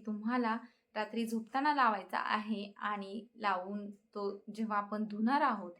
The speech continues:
तेव्हा धुवून काढल्यानंतर चेहरा आपण त्याच्यावर थोडंसं, एकदम थोडंसं ॲलोवेरा जेल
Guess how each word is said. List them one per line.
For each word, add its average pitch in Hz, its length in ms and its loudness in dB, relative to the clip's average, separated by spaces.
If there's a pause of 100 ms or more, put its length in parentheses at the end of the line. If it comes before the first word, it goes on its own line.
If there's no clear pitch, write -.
(380)
तेव्हा 262 280 0
धुवून 269 360 4
काढल्यानंतर 214 720 4
चेहरा 220 520 -4 (400)
आपण 226 320 2
त्याच्यावर 226 300 -2 (220)
थोडंसं, 277 680 0 (600)
एकदम 247 480 0
थोडंसं 226 520 2 (320)
ॲलोवेरा 208 380 0 (120)
जेल 262 320 2